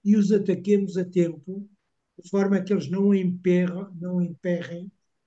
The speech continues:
nem o ecossistema onde estão, nem a articulação com os outros ecossistemas. E aí a questão é esta: para que é que temos um, uma política? É para que aqueles três,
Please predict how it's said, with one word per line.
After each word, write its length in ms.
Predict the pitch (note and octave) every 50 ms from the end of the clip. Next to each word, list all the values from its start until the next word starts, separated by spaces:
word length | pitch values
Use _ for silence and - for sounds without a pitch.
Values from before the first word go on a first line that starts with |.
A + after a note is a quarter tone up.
| _ _
nem 380 | F3 F3+ A3 A3+ G#3+ F#3+ E3+ D#3+
o 120 | D3+ E3 F#3+
ecossistema 760 | G3 G3 G3 G3+ F#3 - - - - - G3+ F#3 F3 D#3+ D#3
onde 160 | C#3+ C3 C3
estão, 520 | - - E3 D3 D3 - D#3+ E3+ F3+ F3+ - _ _ _ _ _ _ _
nem 220 | E3+ F3+ G3 G3+
a 80 | G3 F#3+
articulação 540 | F3 - G3 G3+ G3 F#3+ F#3 - F3+ F#3 F3+
com 160 | - - F#3+
os 120 | F3+ -
outros 220 | F#3 F#3 - - F#3+
ecossistemas. 760 | F#3+ F3+ F3+ G3 F3+ - - - - F#3+ E3 C#3+ D3 C#3+ C3+ - _ _ _ _ _ _ _ _ _ _ _
E 100 | D#3+ D#3+
aí 420 | D#3+ E3+ F3+ G3 G#3 A#3+ - - - -
a 40 | -
questão 280 | - - - G#3 G3+ A3
é 100 | G#3+ G3+
esta: 400 | G3+ F#3+ F3+ - - D3+ C3 - _ _ _ _ _ _ _ _
para 160 | G3 F#3 F#3
que 160 | F#3 F#3+ G3+ G#3
é 60 | G3+
que 120 | G#3 -
temos 640 | - G3 F#3+ G3+ G3 G3 G3+ G3 - - - _ _ _ _ _ _ _ _ _ _ -
um, 400 | A3+ A3 A3+ A#3 A3 A3 A3 A3+ - - F#3+
uma 260 | G3+ F3+ F3+ F3+ F3+
política? 720 | - F#3 F3+ F3 E3 D3 C3 C3 C#3+ C3+ C3 C3 C3 - _ _
É 100 | F3 F3
para 200 | F3 - E3+ E3
que 120 | - - -
aqueles 360 | - A#3 A3 G3 - - -
três, 580 | G#3 G#3 G#3+ G3 F3+ D#3 C#3 C3 - - _